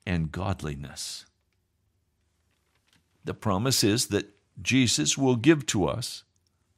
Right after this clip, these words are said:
if we will receive this precious faith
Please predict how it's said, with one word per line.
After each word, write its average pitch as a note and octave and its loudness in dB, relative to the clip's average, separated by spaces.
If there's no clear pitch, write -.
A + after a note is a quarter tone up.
if B2 0
we C3+ 6
will D#3+ 6
receive D3+ 4
this C#3+ 2
precious D#3+ 2
faith C#3 0